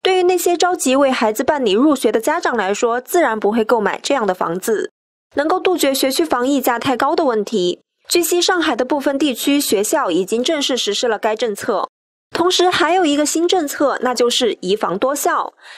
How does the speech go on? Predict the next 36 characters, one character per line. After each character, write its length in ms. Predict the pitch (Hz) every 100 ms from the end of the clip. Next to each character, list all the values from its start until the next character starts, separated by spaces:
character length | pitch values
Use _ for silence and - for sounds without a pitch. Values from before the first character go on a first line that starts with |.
| -
一 100 | 302
套 160 | 370 370
学 160 | 359
区 100 | 359
房 280 | 370 302 285
可 160 | 311 302
以 100 | 220
对 180 | 285
应 160 | 277 254
多 160 | 285 349
个 120 | 359
学 180 | 285 214
校， 300 | 262 208 -
打 180 | 190
破 180 | 180 262
了 80 | 247
就 220 | 254 311
近 180 | 254 254
原 220 | 202 185
则， 300 | 208 190 190 - _ -
让 140 | 349
其 140 | 320
他 140 | 320 349
片 180 | 370 330
区 120 | 330
的 80 | 285
学 200 | 247 247
生 240 | 294 285
也 140 | 240
有 140 | 277 226
机 120 | 302
会 200 | 302 294
读 120 | 226
好 220 | 240 196
学 180 | 175 196
校。 380 | 185 311 254 -